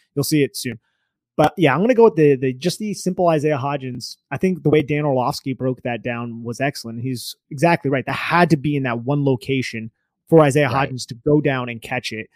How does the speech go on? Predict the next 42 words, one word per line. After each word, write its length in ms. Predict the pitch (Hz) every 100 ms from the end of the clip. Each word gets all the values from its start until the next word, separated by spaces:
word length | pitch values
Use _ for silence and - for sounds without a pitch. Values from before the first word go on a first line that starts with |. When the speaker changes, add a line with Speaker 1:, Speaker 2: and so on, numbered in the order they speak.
| _
Speaker 1:
in 60 | 147
order 140 | 151
for 120 | 131 135
Isaiah 280 | 117 156
Hodgins 380 | 131 143 143 131
not 140 | 131 127
to 60 | -
take 280 | 147 143
a 20 | 143
hit 280 | 123 123 -
or 180 | 151 147
for 200 | 139 135
it 80 |
to 60 | -
be 100 | 123
knocked 300 | 127 127 -
down 180 | 123 120
or 60 | 117
possibly 420 | - 120 - 123
even 220 | 113 117
intercepted. 580 | 110 110 - 120 - 110
So 120 | 117
I 60 | 120
know 200 | 151 185
it's 140 | -
not 140 | 151 147
the 60 |
most 180 | 139 131
impressive 440 | 127 - 123 - -
throw 440 | - 123 160 190
aesthetically, 640 | - - - 147 - 110 - _ _
but 100 | -
I 40 |
think 140 | 139 151
there's 100 | 127
a 40 |
lot 200 | 131 139
that 120 | 120 110
goes 180 | 127 120
into 280 | 131 143
it. 100 | 156 -
And 240 | 127 123